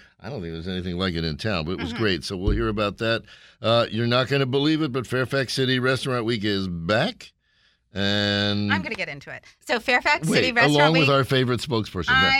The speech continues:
Speaker 2: am one of the spokespeople for it, as I've been, fortunately, for the last, uh, I guess, year and a half. And I so love doing it because I get to go out to Fairfax City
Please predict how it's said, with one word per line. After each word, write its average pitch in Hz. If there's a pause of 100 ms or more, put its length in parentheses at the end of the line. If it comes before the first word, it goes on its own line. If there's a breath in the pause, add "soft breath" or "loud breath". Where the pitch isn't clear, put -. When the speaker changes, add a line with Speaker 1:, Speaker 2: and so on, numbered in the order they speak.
(180)
Speaker 2:
am 277
one 254
of 254
the 415
spokespeople 247
for 202
it, 220
as 214
I've 226
been, 208
fortunately, 214
for 226
the 196
last, 185
uh, 180 (200)
I 208
guess, -
year 170
and 165
a 175
half. 180
And 220
I 208
so 277
love 247
doing 220
it 180
because 208
I 196
get 254
to 311
go 285
out 233
to 214
Fairfax 185
City 170